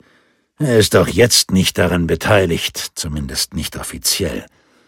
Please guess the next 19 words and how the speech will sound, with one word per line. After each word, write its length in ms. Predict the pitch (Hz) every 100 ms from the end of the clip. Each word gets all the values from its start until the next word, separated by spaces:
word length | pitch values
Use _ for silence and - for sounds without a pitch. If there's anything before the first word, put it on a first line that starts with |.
| _ _ _ _ -
Aber 500 | 196 196 180 165 131
wie 160 | 143
schon 320 | 120 98 127
gesagt, 840 | 160 160 151 113 85 - - - -
Sir 340 | - 135 143
Stephen 840 | 110 - - 131 104 90 92 82 71
hat 220 | 80 - -
Einfluss. 720 | 113 78 - - - - - _ _ _ - - -
Niemand 720 | 127 175 131 78 80 92 -
will 180 | 95 90
sich 220 | 82 -
mit 160 | 82 82
ihm 100 | 95
anlegen, 720 | 131 123 90 80 - 78 73 - _
wenn 140 | - 65
es 100 | -
sich 160 | 85
vermeiden 640 | - 71 76 85 67 71 64
lässt. 420 | - - -